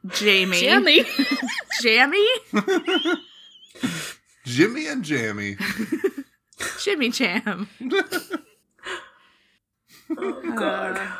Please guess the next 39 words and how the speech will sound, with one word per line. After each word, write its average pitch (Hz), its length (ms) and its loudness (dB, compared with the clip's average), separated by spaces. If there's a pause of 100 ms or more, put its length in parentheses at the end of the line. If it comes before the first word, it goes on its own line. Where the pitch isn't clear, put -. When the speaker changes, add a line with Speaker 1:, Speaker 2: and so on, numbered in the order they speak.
(840)
Speaker 1:
all 240 120 4
right. 185 320 2 (340)
So 233 760 -2 (320)
when 254 180 -2
we 254 140 -6
last 277 720 2 (240)
left 202 360 0
you 196 140 -8
guys, 175 720 -6 (420)
you 214 220 -6
had 208 240 -2
just 208 360 -2
been 208 220 -4
transported 202 840 -4 (380)
out 254 340 4
of 220 240 0
a 214 220 -2
castle 220 480 -4
tower 190 440 -2
onto 202 340 2
the 208 100 -6
grounds 185 680 -4
of, 180 640 -8 (240)
like, 190 180 -10
a, 180 380 -10 (500)
oh, 480 160 2
Sadie, 427 300 2
you've 370 180 0
seen 359 240 -2
Knives 311 300 0
Out 302 200 2
now. 185 200 0
This 233 200 -6
is 285 120 -10
gonna 277 160 -4
be 247 140 -2
fun 247 220 -2
for 208 140 -6
you. 135 260 -6